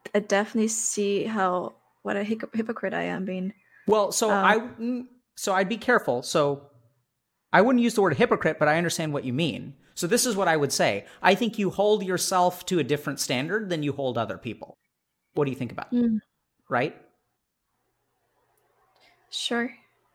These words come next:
Speaker 2: Is that what you mean by hypocrite? Like, you judge yourself differently from the way that you judge other people?
Speaker 1: I mean, yeah.
Speaker 2: Do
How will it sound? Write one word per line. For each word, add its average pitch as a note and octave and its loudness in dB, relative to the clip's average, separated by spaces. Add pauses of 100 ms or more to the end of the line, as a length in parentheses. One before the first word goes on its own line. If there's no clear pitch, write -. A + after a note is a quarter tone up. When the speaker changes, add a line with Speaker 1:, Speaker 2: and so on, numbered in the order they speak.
(200)
Speaker 2:
Is D3+ -2
that E3+ 2
what - -4
you E3+ -4
mean D#3 -6
by C3+ -6
hypocrite? F3 -4 (140)
Like, E3+ 0
you F#3+ 4
judge G3 4
yourself G3+ 0
differently G3+ -2
from G3 -10
the E3 -6
way D3 -2
that C3+ -4
you B2 -6
judge A#2 -4
other F#2+ -6
people? - -18 (760)
Speaker 1:
I B3 -2
mean, A#3 -2 (240)
yeah. A#3 -2
Speaker 2:
Do B3+ -12